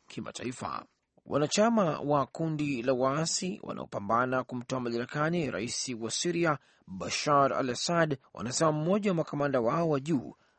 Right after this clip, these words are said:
ameuawa na wanamgambo wenye mahusiano na Al-Qaeda ambao pia wanapambana huko Syria. Makamanda wa jeshi la Free Syrian Army wamesema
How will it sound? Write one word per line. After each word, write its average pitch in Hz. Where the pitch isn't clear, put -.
ameuawa 127
na 143
wanamgambo 135
wenye 139
mahusiano 139
na 135
Al-Qaeda 135
ambao 123
pia 170
wanapambana 139
huko 113
Syria. 127
Makamanda 147
wa 127
jeshi 160
la 127
Free 151
Syrian 120
Army 156
wamesema 156